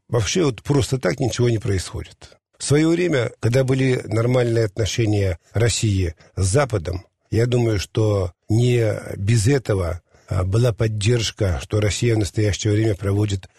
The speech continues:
и футбол, чемпионат мира по футболу, и, э, зимнюю Олимпиаду провела, и так далее, и так далее.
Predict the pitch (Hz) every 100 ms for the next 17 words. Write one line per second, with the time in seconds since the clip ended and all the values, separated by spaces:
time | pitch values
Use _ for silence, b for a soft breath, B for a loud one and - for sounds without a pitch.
0 | b 107 101 92 87 98 101 120 117 90
1 | - _ - 107 113 107 120 113 107 98
2 | 85 110 107 107 101 101 - - 127 117
3 | 104 95 92 90 87 - - - 98 139
4 | 120 104 98 - 123 127 117 107 110 104
5 | 104 101 110 110 117 110 101 98 92 82
6 | 80